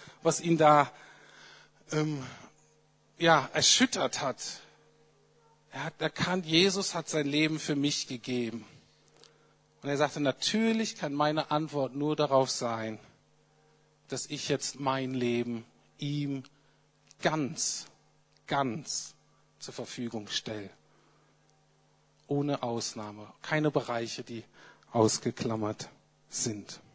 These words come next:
Und das ist das volle Evangelium oder das ist das, was Dietrich Bonhoeffer dann eben teure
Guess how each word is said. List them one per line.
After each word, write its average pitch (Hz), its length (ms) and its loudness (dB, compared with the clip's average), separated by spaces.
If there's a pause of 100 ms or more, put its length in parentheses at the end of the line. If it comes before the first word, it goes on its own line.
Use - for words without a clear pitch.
(2500)
Und 165 160 10
das 214 160 12
ist - 80 2
das 214 300 10 (540)
volle 208 360 6
Evangelium 175 600 6
oder 143 140 4
das 135 120 0
ist - 80 -2
das, 151 340 4 (220)
was 131 400 2 (340)
Dietrich 147 340 0
Bonhoeffer 147 520 6
dann 131 340 4 (420)
eben 123 320 2 (300)
teure 135 500 4